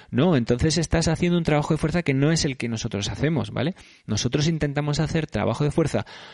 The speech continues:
con mucha carga, pero no más de diez repeticiones, ¿vale? La carga que nos permite esas diez repeticiones, ¿vale? Pero esto es progresando. Una persona que empieza, empieza con ninguna carga o con un poquito de carga y luego va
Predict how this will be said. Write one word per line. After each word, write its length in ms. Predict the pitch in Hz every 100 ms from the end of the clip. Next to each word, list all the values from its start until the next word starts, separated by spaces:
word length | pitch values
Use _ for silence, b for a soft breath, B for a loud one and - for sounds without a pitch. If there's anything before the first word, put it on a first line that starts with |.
| B _
con 160 | 110
mucha 340 | 110 139 175 175
carga, 420 | 170 170 156 170 b b b b -
pero 220 | 117 113
no 160 | 120 135
más 360 | 135 135 -
de 160 | 120 110
diez 320 | 110 113 113
repeticiones, 760 | 113 104 98 95 - 107 95 -
¿vale? 300 | 104 151 - _ _ _ _ _ -
La 180 | - 107
carga 320 | 110 117 131
que 100 | 135
nos 180 | 135 117
permite 460 | - 104 110 110 123
esas 320 | 110 110 107
diez 260 | 110 110 104
repeticiones, 720 | 107 101 - - 76 78 -
¿vale? 200 | 92 107
Pero 160 | 101
esto 200 | 104 -
es 140 | 151 -
progresando. 760 | - 165 107 98 131 156 123 - B B
Una 120 | 95
persona 340 | 104 - 107
que 100 | 107
empieza, 520 | 110 113 131 - 170 196 B B
empieza 360 | 107 104 - 123
con 280 | 107 98 -
ninguna 480 | 101 95 95 110 107
carga 420 | 135 135 147 170 B B
o 140 | 113
con 120 | 113
un 140 | 104 107
poquito 340 | 110 - -
de 120 | 110
carga 400 | 110 127 127 147 B B
y 140 | - 110
luego 320 | 104 107 135 B B -
va 380 | 98 95 104